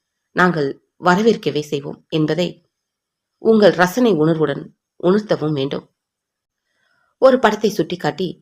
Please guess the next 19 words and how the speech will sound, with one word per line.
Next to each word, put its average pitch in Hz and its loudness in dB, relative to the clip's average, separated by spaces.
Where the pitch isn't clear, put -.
அது 208 4
போன்ற 214 4
காட்சிகள் 170 -2
வேண்டுமென்றும், 147 -2
அது 208 4
போன்ற 208 4
கதை, 160 -2
அதே 214 4
போன்ற 170 2
உரையாடல், 156 -2
அதே 202 6
போன்ற 165 0
பாட்டு 170 0
என்று 170 2
ஒன்றை 165 4
போன்ற 185 0
மற்றொன்று 160 -2
என்று 160 -4
தேவையற்ற 220 4